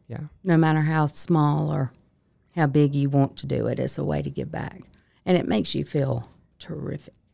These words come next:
Speaker 1: Yeah.
Speaker 2: to give back. And, you know, th-, that's another relationship building thing too.
Speaker 1: Yeah.
Speaker 2: And to see, you know, again, realizing that your purpose is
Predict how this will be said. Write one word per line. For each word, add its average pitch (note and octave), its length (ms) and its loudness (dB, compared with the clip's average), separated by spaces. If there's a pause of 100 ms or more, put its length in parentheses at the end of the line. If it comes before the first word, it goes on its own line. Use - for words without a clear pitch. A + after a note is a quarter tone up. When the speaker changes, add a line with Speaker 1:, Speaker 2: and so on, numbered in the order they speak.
(400)
Speaker 1:
Yeah. A#2+ 180 -6
Speaker 2:
to - 120 -2
give C#3 220 2
back. - 380 -4
And, C3 260 0 (600)
you F#3 120 2
know, C3 280 2 (580)
th-, - 120 -20 (140)
that's D#3 260 0
another C#3+ 520 4 (240)
relationship D3 800 0
building C3+ 440 0
thing C#3+ 300 -4
too. C#3+ 340 -2 (180)
Speaker 1:
Yeah. - 60 -20 (520)
Speaker 2:
And D3 160 4
to C#3 80 -2
see, C#3+ 580 0
you E3+ 140 2
know, A#2+ 240 2 (580)
again, D3 420 4
realizing C3+ 580 2
that C3 240 2 (2750)
your D#3+ 160 0
purpose D3+ 640 0
is C#3 400 -4